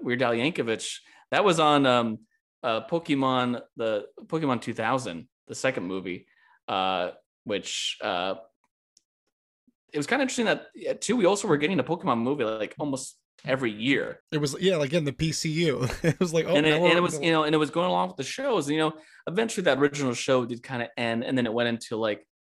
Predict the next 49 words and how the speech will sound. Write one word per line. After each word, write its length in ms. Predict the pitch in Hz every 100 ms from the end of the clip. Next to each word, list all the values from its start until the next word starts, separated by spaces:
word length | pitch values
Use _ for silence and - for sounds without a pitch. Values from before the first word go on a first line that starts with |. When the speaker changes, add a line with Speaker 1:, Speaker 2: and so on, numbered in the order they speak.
| _ _ -
Speaker 1:
I 40 |
mean, 100 | 147
there's 120 | 131 131
been, 200 | 143 135
like, 320 | 113 - - _ _ _
multiple 560 | 117 139 139 135 120 104
series 440 | - 127 117 104
by 180 | 101 87
now, 240 | 92 92
Speaker 2:
And 80 | 104
Speaker 1:
multiple 180 | 151 214
Speaker 2:
they 160 | 233 208
evol-, 120 | 226
Speaker 1:
characters. 160 | 254 214
Speaker 2:
and 80 |
they, 80 | 226 247
and 80 | 226
the 60 |
great 240 | 202 240 -
thing 160 | 220
is 100 | 190
they've 160 | 170 165
all 160 | 175 170
followed 560 | - 175 175 175 127
the 80 | 123
games, 840 | 110 131 196 202 120 - - - - _ -
Speaker 1:
Yes. 220 | 147 -
Speaker 2:
uh, 120 | 147 -
as 140 | 143
they 120 | 151
come 240 | 113 147 151
out. 260 | 202 175
So 240 | - 160 -
it 60 |
was 200 | 151 135
like, 180 | 151 -
I 80 | 156
think 280 | 160 196 160
that 180 | 170 165
was 140 | 151
a 40 | 143
very 220 | 156 147
smart 420 | - 143 139 135
decision 600 | 123 - 165 180 127 113
because 280 | 117 - 120
it 40 |
was 120 | 127 123
like, 160 | 127
okay, 380 | 180 165 139